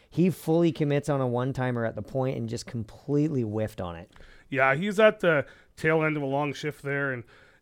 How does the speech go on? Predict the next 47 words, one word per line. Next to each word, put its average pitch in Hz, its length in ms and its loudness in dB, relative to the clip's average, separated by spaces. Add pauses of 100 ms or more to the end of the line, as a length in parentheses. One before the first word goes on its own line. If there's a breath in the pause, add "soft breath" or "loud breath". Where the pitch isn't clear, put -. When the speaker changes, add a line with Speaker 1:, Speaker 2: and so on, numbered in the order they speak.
(100)
Speaker 2:
got 220 240 0
sloppy 180 440 -2
trying 151 300 0
to 156 80 -2
lean 139 180 -6
into 147 200 -4
that 143 240 0
one-timer. 139 720 -2
Uh, 135 240 0
you, 151 320 -12
you 160 80 -20
can't 202 220 -4
be 202 80 -6
doing 160 220 -2
that 156 120 4
at 143 100 -2
this 135 220 -8
level, 117 300 -6
at 113 80 -18
the 123 140 -12
A 120 40 -6
H 117 140 -12
L 120 120 -8
level. 123 380 -8
Uh, 127 260 -4
so 139 220 -8
he's 127 140 -10
gonna 151 140 -2
have 156 160 0
to 175 80 -8
get 156 140 -4
used 143 220 -10
to 151 60 -8
that 127 120 -6
pretty 120 140 -14
quickly. 110 300 -16 (120)
Speaker 1:
Oh, 104 280 -6
man, 104 340 -6
yeah. 110 380 -4
And 104 180 -6
so 117 460 -4
Laval 123 500 0
comes 131 300 -4
the 120 160 0
other 120 140 -2
way. 113 280 0
Richard 120 640 -2